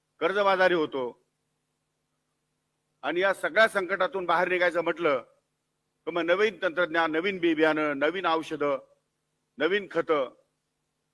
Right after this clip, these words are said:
शेतीला जगवण्यासाठी, शेतीतून उत्पादन काढण्यासाठी काही ना काहीतरी प्रयोग केले पाहिजे. आणि म्हणून या नवीन तंत्रज्ञानाचा या ठिकाणी जन्म झालेला आहे.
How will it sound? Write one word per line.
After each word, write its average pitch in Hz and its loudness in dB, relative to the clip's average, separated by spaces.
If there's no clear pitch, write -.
शेतीला 196 0
जगवण्यासाठी, 196 0
शेतीतून 185 -8
उत्पादन 185 -2
काढण्यासाठी 165 -4
काही 170 0
ना 220 0
काहीतरी 196 -2
प्रयोग 175 -2
केले 165 -4
पाहिजे. 143 -2
आणि 147 -6
म्हणून 185 0
या 180 2
नवीन 175 0
तंत्रज्ञानाचा 156 -6
या 143 -2
ठिकाणी 131 -12
जन्म 123 -10
झालेला 92 -10
आहे. - -20